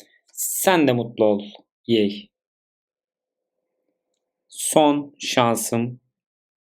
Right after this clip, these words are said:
ve bunu da açıyorum. Haydi bakalım. Tots güzel.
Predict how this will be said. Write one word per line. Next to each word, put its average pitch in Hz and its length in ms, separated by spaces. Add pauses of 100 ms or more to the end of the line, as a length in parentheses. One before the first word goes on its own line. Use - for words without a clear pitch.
(120)
ve 120 460 (260)
bunu 120 320
da 113 300 (1120)
açıyorum. 117 600 (280)
Haydi 135 260
bakalım. 104 500 (2250)
Tots 147 320
güzel. 135 500